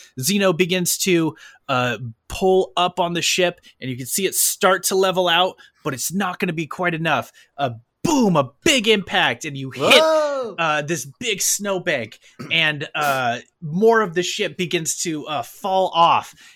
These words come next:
Speaker 1: and there's actually a breach into part of it. You begin to spin, and the ship, uh, starts crumpling and rolling and rolling and rolling. Eventually, it throws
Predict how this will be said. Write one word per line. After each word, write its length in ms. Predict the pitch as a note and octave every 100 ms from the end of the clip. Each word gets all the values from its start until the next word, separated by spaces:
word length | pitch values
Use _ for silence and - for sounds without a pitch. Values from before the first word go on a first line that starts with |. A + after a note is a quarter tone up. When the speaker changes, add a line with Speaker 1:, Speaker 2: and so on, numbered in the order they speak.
| -
Speaker 1:
and 80 | D3+
there's 160 | D#3
actually 320 | F#3 F3+ F#3+
a 60 | C#3
breach 560 | B2 D#3+ F#3+ G3 - -
into 560 | F3+ F3+ - F#3 D#3 C#3
part 320 | - F3+ F3
of 60 | C#3
it. 180 | A#2 D3
You 100 | D3
begin 320 | D#3+ F3+ F3
to 140 | F3+
spin, 500 | E3+ - - E3+ B2 - - - _
and 200 | D3+ D3+
the 80 | C#3+
ship, 420 | C#3 - F#3+ F#3 _ - - _
uh, 140 | C#3 C3
starts 340 | - F3+ -
crumpling 680 | - - A3 F#3+ F3+ D#3+ C#3+
and 180 | C#3+ E3
rolling 360 | G#3 F#3+ D#3
and 180 | D3 E3+
rolling 340 | G#3 G3+ F3 E3+
and 100 | E3
rolling. 400 | G#3 F3 A2+ A2+ - - _ -
Eventually, 480 | D3+ A3+ G3 G3
it 160 | D3+ -
throws 640 | F#3+ G#3+ A#3 G#3+ F3+ -